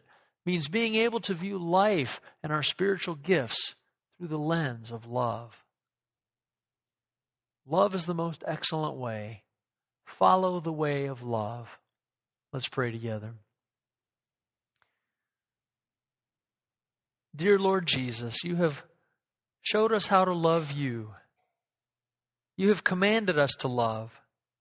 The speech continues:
You are in us and with us to love. Develop in us, I pray, a deep, consistent, and mature love for you and for others, and we'll give you thanks.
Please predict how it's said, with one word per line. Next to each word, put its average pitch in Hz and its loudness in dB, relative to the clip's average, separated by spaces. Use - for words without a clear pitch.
You 208 0
are 190 10
in 202 2
us 202 2
and 185 -2
with 220 0
us 135 -2
to 165 -2
love. 113 -2
Develop 190 4
in 208 6
us, 196 2
I 196 4
pray, 120 -2
a 143 -10
deep, 196 -4
consistent, 202 -2
and 147 -8
mature 214 0
love 170 2
for 185 -6
you 123 -8
and 139 -6
for 147 0
others, 113 -2
and 127 -10
we'll 147 -6
give 151 -6
you 175 -6
thanks. 113 -6